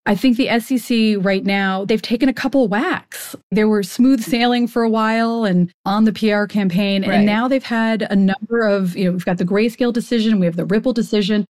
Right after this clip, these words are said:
Speaker 1: We've got a number of federal judges saying, "Hey, not so fast, guys." <laughs> So you're getting some good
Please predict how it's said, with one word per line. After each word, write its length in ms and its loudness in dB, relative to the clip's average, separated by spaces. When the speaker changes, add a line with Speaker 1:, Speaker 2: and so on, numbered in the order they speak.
Speaker 1:
We've 160 2
got 300 0
a 100 -4
number 540 2
of 380 0
federal 280 0
judges 400 0
saying, 220 -2
"Hey, 880 0
not 280 0
so 120 -2
fast, 500 0
guys." 560 0
<laughs> 420 0
So 300 4
you're 300 2
getting 680 2
some 360 2
good 680 0